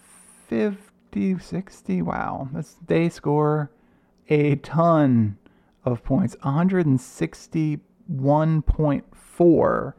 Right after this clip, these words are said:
if my math is correct here. I do believe it is.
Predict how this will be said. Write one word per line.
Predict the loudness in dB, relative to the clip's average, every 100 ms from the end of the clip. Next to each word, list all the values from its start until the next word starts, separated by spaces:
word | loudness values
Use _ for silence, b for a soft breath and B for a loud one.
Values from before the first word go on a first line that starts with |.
| b b b b b
if | -4 2
my | 2 4
math | 4 2 -2
is | -8
correct | -8 0 2 2 0 -6
here. | -2 0 0 -4 -10 _ _ -20 _ _ _ _ _ -6
I | 0
do | 0 0
believe | 0 0 -2
it |
is. | -2 -2 -6 -14